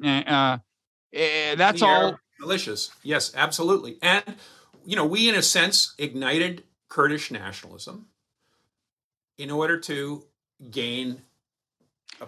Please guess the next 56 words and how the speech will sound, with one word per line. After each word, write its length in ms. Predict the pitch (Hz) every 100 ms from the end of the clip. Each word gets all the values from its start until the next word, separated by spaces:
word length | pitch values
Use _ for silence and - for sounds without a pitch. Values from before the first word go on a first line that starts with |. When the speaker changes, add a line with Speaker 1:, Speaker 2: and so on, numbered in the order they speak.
| -
Speaker 1:
I 60 | 233
mean, 160 | 214
it 160 | 269 330
Speaker 2:
proxy 220 | 202 170
Speaker 1:
ex-, 80 | 320
it 60 |
existed. 640 | 247 151 139 254 - - 120
We 140 | 160
didn't 200 | 185 170
create 480 | - 165 165 185 117
it. 120 | 113
It 60 | 143
was 180 | 143 135
a 40 |
Speaker 2:
No, 180 | 110 -
Speaker 1:
force, 400 | 190 127 113 - 220
Speaker 2:
no, 60 |
Speaker 1:
but, 140 | 143 160
Speaker 2:
but 80 | 180
we, 100 | 226
Speaker 1:
but, 200 | 185 180
but 160 | 214
Speaker 2:
we 20 |
Speaker 1:
we, 80 | 233
Speaker 2:
gave 160 | 214 208
them 100 | 185
Speaker 1:
we 80 | 202
Speaker 2:
hope. 220 | 180 147
Speaker 1:
amplif-, 220 | 151 123 _
yeah, 160 | 165 123
we, 160 | 139
we 140 | 160 170
gave 180 | 190 180
Speaker 2:
We 40 |
Speaker 1:
it 80 | 143
Speaker 2:
gave 80 | 185
Speaker 1:
fuel. 120 | 135
Speaker 2:
them 100 | 208
hope, 400 | 143 117 - - -
and 140 | 139
we 120 | 147
armed 340 | - 156 175 160
them. 180 | 131 113
And, 160 | 110 -
you 280 | 156 165
know, 80 | 156
we 160 | 147 269
said, 300 | - 240 220
"We're 100 | 170
not 300 | 160 208 226
going 160 | 214
to 80 | 202
start 360 | - - 165 165
a 40 |
Kurdish 420 | 160 151 139 131
nation." 360 | 123 113 107 -